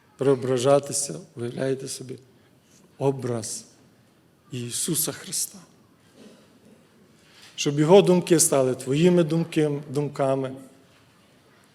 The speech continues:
щоб Його переживання стали твоїми переживаннями, щоб Його відчуття стали твоїми відчуттями. Ти не приречений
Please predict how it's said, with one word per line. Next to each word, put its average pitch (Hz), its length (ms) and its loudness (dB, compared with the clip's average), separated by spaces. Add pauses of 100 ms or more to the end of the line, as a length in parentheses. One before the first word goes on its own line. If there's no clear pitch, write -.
(280)
щоб 160 260 -2
Його 185 220 8
переживання 180 720 6
стали 175 360 8
твоїми 175 580 6
переживаннями, 170 680 6
щоб 151 140 0
Його 208 160 10
відчуття 202 520 6
стали 190 300 8
твоїми 190 560 6
відчуттями. 185 880 4 (2500)
Ти 220 140 6
не 208 120 10
приречений 202 1300 8